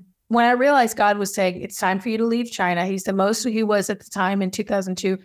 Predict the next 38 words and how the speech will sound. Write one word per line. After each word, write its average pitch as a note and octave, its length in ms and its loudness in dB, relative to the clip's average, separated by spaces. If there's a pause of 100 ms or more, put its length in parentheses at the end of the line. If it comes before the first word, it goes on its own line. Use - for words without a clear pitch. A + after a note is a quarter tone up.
(140)
the G3+ 80 2
most G3 320 0
wanted F#3+ 340 0
fugitive F#3 560 -2
in F3+ 140 -4
China E3+ 420 -4 (240)
and G#3 200 -2
only G#3+ 340 0
for G#3+ 200 -4
sharing F3+ 320 -2
the F3 80 -2
gospel. E3 560 -4 (300)
But F#3+ 100 -6
he G#3+ 120 0
escaped F#3+ 400 -2
from F#3+ 180 -4
prison. E3+ 380 -4
So G3 120 -4
he F#3 100 2
was F3 120 0
the F#3 60 -4
most F#3 420 -2 (280)
wanted G3 300 0
fugitive F#3+ 560 -2
in G3 60 -10
China. F3 360 -2 (200)
And G3+ 80 -2
he G3+ 40 0
said, G3 200 -4
"The G3+ 100 2
Lord F#3+ 240 2
said, F#3+ 300 -2
'Your G#3 100 -2
time A3 340 0
evangelizing F#3+ 760 0
China F3 300 0
is F3+ 200 -4
finished. A#3 480 -12